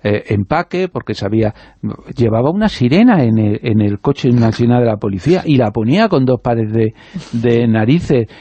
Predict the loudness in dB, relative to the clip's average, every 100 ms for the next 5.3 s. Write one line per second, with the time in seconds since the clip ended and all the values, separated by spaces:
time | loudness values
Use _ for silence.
0 | -16 -4 0 0 -2 -6 -6 -6 -14 -12
1 | 0 2 2 0 -2 -4 -2 0 0 -2
2 | _ -8 -2 0 0 -2 -2 -2 -2 -2
3 | -4 -4 -2 0 0 0 0 0 0 0
4 | 0 -2 -4 -2 0 0 -2 -2 -2 -2
5 | 0 0 0